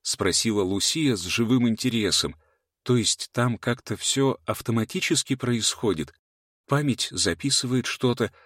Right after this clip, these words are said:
воображение хаотично подключается и уводит нас от реальности.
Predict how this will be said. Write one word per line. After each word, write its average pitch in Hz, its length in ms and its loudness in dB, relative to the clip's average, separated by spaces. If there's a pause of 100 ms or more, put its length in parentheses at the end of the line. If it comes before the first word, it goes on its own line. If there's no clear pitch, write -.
(160)
воображение 117 720 2
хаотично 113 640 -2
подключается 120 840 0 (300)
и 123 80 4
уводит 131 440 2
нас 135 260 2
от 113 100 -2
реальности. 98 720 -2